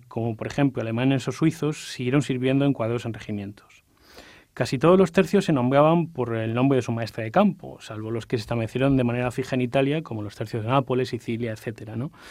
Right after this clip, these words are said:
Por eso, cuando hablamos de tercios de Flandes, generalmente usamos mal la palabra, ya que en Flandes hubo muchos tercios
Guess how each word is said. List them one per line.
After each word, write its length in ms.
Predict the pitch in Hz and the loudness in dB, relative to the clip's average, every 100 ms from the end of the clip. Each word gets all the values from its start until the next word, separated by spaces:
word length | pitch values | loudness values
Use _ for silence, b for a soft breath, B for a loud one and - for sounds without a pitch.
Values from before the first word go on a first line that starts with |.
| B B B | B B B
Por 100 | 151 | 4
eso, 200 | 165 196 | 4 4
cuando 200 | 160 143 | 6 6
hablamos 260 | 143 185 | 6 6
de 60 | 170 | 2
tercios 260 | 170 180 185 | 0 2 2
de 100 | 170 | 2
Flandes, 400 | 185 180 180 - | 0 0 0 0
generalmente 440 | 151 135 147 143 | 0 2 2 2
usamos 320 | 131 127 123 | 0 0 0
mal 160 | 117 110 | -2 -6
la 80 | 107 | -6
palabra, 480 | 101 104 95 107 - B B B B | -6 -6 -8 -10 -18 B B B B
ya 180 | 139 147 | 2 4
que 120 | 156 | 2
en 180 | 139 113 | -2 0
Flandes 400 | 147 156 147 - | 2 4 4 2
hubo 160 | 120 | -2
muchos 600 | 107 107 107 123 127 113 | -2 -6 -4 -2 -2 -4
tercios 560 | - 147 - 127 170 - | -4 -4 -2 -6 -6 -12